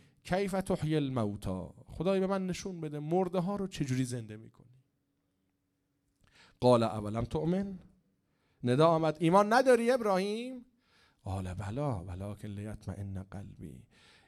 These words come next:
اینا همهٔ این عربی‌ها که می‌خونم آیه قرآنه. گفت: «چرا ایمان دارم؟ می‌خوام ایمانم بیشتر بشه،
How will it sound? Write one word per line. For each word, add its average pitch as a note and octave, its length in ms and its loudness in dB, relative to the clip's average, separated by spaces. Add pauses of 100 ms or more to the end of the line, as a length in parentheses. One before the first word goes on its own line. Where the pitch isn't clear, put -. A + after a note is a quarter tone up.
(160)
اینا A#2 360 -6
همهٔ A2+ 180 -6
این C#3 120 -4
عربی‌ها A#2 400 -4
که C3+ 100 -6
می‌خونم B2+ 340 -4
آیه D#3+ 160 0
قرآنه. E3+ 480 -2 (460)
گفت: F#3+ 160 -2
«چرا A#3 260 4
ایمان B3 380 2
دارم؟ B3+ 600 2 (460)
می‌خوام D#3+ 680 -2 (1000)
ایمانم A#2 680 -6
بیشتر A2+ 760 -10
بشه، - 300 -12